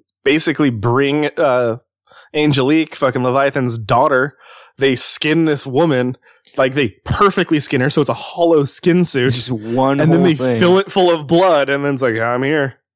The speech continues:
Speaker 2: "Hey, what's up, guys? It's me." <laughs> I mean, I do like Angelique's design for the most part.
Speaker 1: Her Cenobite form with just the peeled head.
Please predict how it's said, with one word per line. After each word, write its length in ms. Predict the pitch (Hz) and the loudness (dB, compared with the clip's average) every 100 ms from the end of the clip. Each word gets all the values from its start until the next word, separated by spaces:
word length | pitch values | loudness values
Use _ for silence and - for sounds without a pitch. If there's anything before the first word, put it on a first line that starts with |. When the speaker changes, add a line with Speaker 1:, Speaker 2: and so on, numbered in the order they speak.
| _ | _
Speaker 2:
"Hey, 220 | 127 139 139 | 0 0 2
what's 260 | 135 131 | 0 0
up, 160 | 147 135 | -2 0
guys? 420 | 127 123 127 120 | 0 0 0 -2
It's 120 | - | -4
me." 580 | 131 143 131 123 120 120 | 0 0 2 0 -2 -8
<laughs> 60 | - - - - - - 254 - - _ _ _ - | -8 -6 -6 -12 -20 -18 -18 -18 -20 _ _ _ -2
I 60 | 156 | 0
mean, 120 | 180 | 2
I 60 | |
do 220 | 185 262 247 | 2 2 2
like 320 | 147 123 117 | 2 0 -2
Angelique's 520 | 131 131 127 120 113 | -2 -2 -2 -4 -4
design 460 | - 117 107 104 117 | -4 -4 -4 -4 -6
for 140 | 135 | -6
the 80 | 131 | -4
most 320 | 131 131 - | -4 -6 -6
part. 420 | 127 123 127 - | -2 -2 -2 -2
Speaker 1:
Her 120 | 147 | -2
Cenobite 500 | 135 139 139 151 160 | 0 0 0 0 -2
form 240 | - 190 185 | 0 -2 0
with 100 | 160 | -4
just 140 | 156 | -4
the 80 | 143 | -4
peeled 560 | - - 151 151 156 120 | -4 -6 -2 0 0 -4
head. 500 | - 123 143 170 | -8 -4 -2 -4